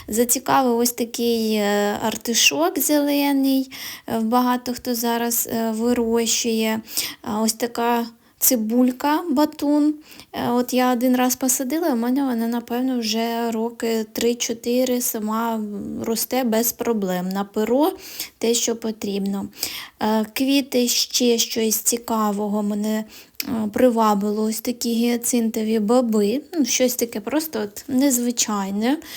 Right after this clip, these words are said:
не бачила. І ще такого не вирощувала. Але намагалася себе стримувати, бо і так уже насіння досить велику кількість, е, маю в своєму арсеналі. Потрібно стримуватись,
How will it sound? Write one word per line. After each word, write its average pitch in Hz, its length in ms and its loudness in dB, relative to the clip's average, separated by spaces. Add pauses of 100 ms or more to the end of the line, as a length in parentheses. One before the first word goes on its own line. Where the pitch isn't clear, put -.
(200)
не 302 120 4
бачила. 269 840 2 (800)
І 247 100 2
ще 254 200 0
такого 233 560 0
не 226 140 2
вирощувала. 226 1080 0 (380)
Але 262 300 4
намагалася 294 720 4
себе 240 320 -2
стримувати, 311 680 0
бо 226 200 0
і 294 60 2
так 262 300 -4
уже 247 500 0
насіння 233 840 2
досить 233 420 -2
велику 220 380 0
кількість, 220 640 -4 (360)
е, 233 80 0
маю 214 400 4
в 208 40 -6
своєму 220 520 2
арсеналі. 330 720 0 (480)
Потрібно 285 800 4
стримуватись, 233 1300 4